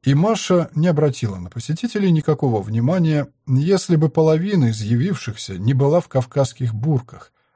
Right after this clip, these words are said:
а вторая часть в стандартных армейских плащах с капюшоном. «Доброго вам вечера, псковичи!»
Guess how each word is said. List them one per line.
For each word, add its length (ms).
а 140
вторая 500
часть 400
в 60
стандартных 680
армейских 560
плащах 480
с 80
капюшоном. 720
«Доброго 460
вам 180
вечера, 380
псковичи!» 540